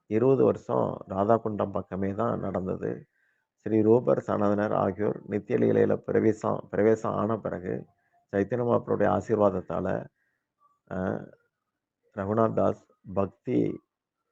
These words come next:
சித்தி அடைந்த நிலையில புலம்புவதும் துடிப்பதுமாக காலத்தை கழிக்கிறார். இந்த சைத்தன்ய குணம்தான் பகவத் பக்தனுடைய உண்மையான அணிகலன், பகவத்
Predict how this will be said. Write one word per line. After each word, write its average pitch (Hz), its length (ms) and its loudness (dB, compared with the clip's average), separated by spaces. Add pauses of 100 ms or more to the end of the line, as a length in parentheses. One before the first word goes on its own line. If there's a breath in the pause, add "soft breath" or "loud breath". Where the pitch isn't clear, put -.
(160)
சித்தி 110 440 0
அடைந்த 104 340 2
நிலையில 92 540 -4 (580)
புலம்புவதும் 113 640 2
துடிப்பதுமாக 98 1000 -4
காலத்தை 98 520 -4
கழிக்கிறார். - 540 -4 (600)
இந்த 95 220 -4
சைத்தன்ய 117 500 0
குணம்தான் 101 680 -2
பகவத் 110 380 -8
பக்தனுடைய 95 400 -6
உண்மையான 107 560 -2
அணிகலன், 95 580 -6 (840)
பகவத் 113 440 0